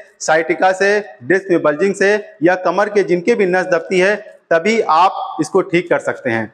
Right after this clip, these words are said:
तो किस condition में हमको operation कराने से पहले अच्छी तरह से सोच विचार लेना चाहिए? जिनके भी कमर में दर्द हो, sciatica की problem हो,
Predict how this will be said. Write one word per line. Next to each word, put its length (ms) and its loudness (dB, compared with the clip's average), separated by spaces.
तो 60 2
किस 240 -2
condition 360 0
में 120 0
हमको 240 0
operation 440 0
कराने 380 0
से 120 0
पहले 300 0
अच्छी 360 -2
तरह 200 0
से 140 -2
सोच 300 0
विचार 260 0
लेना 240 -2
चाहिए? 320 -2
जिनके 260 2
भी 140 2
कमर 320 0
में 140 0
दर्द 180 0
हो, 160 0
sciatica 420 -2
की 120 -6
problem 400 0
हो, 300 -2